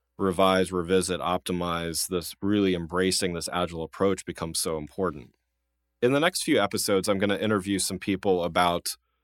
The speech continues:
brand experience, customer experience, employee experience, all kinds of experience that ties together some of the thoughts from my books, The Agile Brand and The Agile Consumer, with some of the more recent things that I've, that I've written, such as, uh, my most recent book, The, The Center of Experience.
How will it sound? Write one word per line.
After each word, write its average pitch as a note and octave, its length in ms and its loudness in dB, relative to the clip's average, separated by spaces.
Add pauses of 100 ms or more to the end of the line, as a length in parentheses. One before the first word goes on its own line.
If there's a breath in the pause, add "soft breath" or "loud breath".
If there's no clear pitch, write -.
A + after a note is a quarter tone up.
(260)
brand G#2+ 280 6
experience, G2 720 2
customer G2+ 460 0
experience, F#2 720 -2
employee G2 400 -2
experience, F2+ 600 -4
all C#3 200 0
kinds C3+ 320 -2
of F#2 80 -4
experience D#2+ 840 -6 (920)
that G#2+ 120 0
ties A#2+ 380 0
together F#2+ 600 4 (200)
some B2+ 220 2
of A#2+ 60 0
the G#2+ 80 4
thoughts G2 400 4
from F2+ 640 0
my F#2+ 220 0
books, F#2 380 0
The F2 160 -2
Agile F#2 260 -2
Brand F#2 420 0
and F2 80 -2
The E2 120 -4
Agile F2+ 220 -4
Consumer, F2+ 720 -2 (400)
with G2 160 -4
some A#2+ 220 2
of A2 60 2
the G2+ 60 0
more F#2+ 200 2
recent F#2 420 -2
things F2 280 -4
that F2+ 140 -2
I've, E2+ 400 -4
that F2+ 120 -2
I've D#2+ 140 -4
written, E2+ 260 -6
such F2+ 300 -4
as, E2 480 -8
uh, E2+ 160 -4
my F2 140 -2
most B2 340 2
recent F2 400 -4
book, F2 300 -4
The, F2 140 -4
The F2+ 140 0
Center F#2 420 -2
of D#2+ 100 -6
Experience. C#2 760 -8